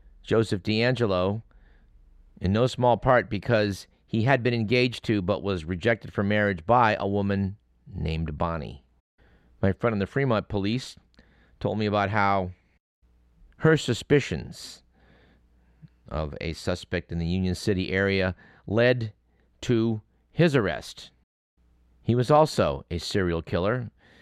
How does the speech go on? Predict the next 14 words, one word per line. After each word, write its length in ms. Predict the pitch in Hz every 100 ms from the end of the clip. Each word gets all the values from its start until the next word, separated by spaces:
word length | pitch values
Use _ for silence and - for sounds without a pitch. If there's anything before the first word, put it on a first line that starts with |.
| - -
and, 320 | 92 92 95
um, 340 | 95 92 90 90 - - _ _ _ -
I 60 | 180
may 180 | 175
ask 200 | 127 135
her 80 | -
to 100 | 101
come 180 | - 107
on 140 | 98
this 120 | 90 85
show 280 | - 90
and 100 | 85
talk 260 | - 92 90
about 320 | 82 80 80